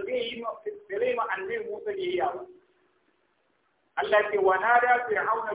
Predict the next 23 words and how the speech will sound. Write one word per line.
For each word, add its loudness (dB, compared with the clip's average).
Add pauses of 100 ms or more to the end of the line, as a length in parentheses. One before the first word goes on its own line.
fi -4
qaumihi. 0 (1040)
Qala 10
ya 6
qaumi 4
alaysa 0
li -8
mulku -12
Misra 0 (760)
wa 6
hadhihi 8
al-anharu 4
tajri 0
min -12
tahti? -4 (880)
Afala 4
tubsirun?" -8 (1080)
Allah 6
ya -4
ce 2
Fir'auna 4
ya 4
kira 10